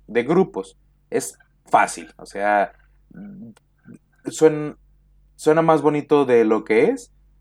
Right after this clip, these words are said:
eh, porque pues prácticamente los toman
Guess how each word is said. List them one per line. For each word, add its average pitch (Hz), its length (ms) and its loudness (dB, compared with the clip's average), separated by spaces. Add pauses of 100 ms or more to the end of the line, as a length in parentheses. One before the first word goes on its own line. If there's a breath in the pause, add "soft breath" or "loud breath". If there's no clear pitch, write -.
(200)
eh, 92 240 -4
porque - 200 -12
pues - 140 -18
prácticamente 117 1120 -2
los 98 420 -4
toman 127 500 -2